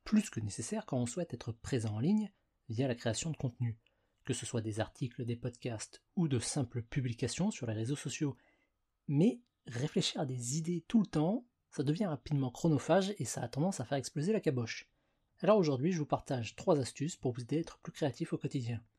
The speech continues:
La première consiste à mettre en place une routine. Créer tous les jours à la même heure, au même endroit, ça facilite grandement le process. Votre cerveau passera automatiquement en mode création. Ensuite,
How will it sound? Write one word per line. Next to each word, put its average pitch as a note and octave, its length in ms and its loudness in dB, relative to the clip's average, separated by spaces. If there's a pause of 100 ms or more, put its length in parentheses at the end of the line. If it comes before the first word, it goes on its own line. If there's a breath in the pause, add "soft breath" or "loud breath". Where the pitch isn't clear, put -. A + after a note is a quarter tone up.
(380)
La - 80 2
première D3+ 320 2
consiste - 380 -2
à C3 40 2
mettre A#2+ 200 0
en A#2+ 60 -4
place - 220 -4
une D#3 100 0
routine. C#3+ 440 0 (640)
Créer C3 300 2
tous - 140 -14
les B2+ 100 0
jours C#3+ 280 0
à B2+ 40 0
la A#2+ 80 0
même C3+ 240 4
heure, A2+ 300 -4
au C#3+ 60 -2
même D3 220 4
endroit, A#2+ 460 -2
ça - 120 -8
facilite D3 480 -6
grandement A#2+ 480 0
le D#3+ 60 -2
process. - 640 -6 (180)
Votre A#2+ 240 -4
cerveau D3 260 0
passera C#3 300 -2
automatiquement D#3 520 0
en C#3+ 40 2
mode C3+ 260 0 (160)
création. C3+ 560 -2 (1000)
Ensuite, - 500 -2